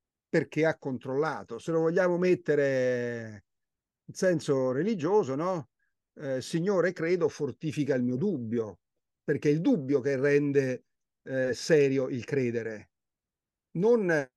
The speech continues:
l'apertura di credito a prescindere, senza verifiche.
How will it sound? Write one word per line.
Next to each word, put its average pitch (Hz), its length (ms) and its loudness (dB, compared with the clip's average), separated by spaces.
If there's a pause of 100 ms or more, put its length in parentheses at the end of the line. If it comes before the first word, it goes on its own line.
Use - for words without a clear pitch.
(140)
l'apertura 147 560 0
di 135 100 0
credito 131 1080 -2
a 139 180 -6
prescindere, 127 680 -2
senza 139 300 -2
verifiche. 127 600 -6